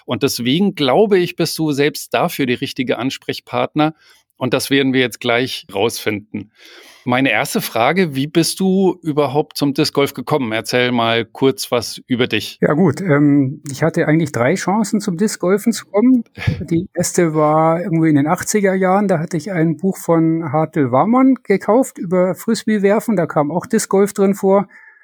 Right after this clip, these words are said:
Speaker 2: Das hatte ich dann aber nicht weiterverfolgt.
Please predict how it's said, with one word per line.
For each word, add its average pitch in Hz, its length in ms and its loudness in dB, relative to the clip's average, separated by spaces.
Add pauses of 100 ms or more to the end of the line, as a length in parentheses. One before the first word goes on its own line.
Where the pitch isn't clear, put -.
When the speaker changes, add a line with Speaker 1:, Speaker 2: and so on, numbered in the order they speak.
(480)
Speaker 2:
Das 165 160 -6
hatte 170 160 -2
ich 156 80 -4
dann 160 160 2
aber 156 160 4
nicht 156 160 0
weiterverfolgt. 202 960 0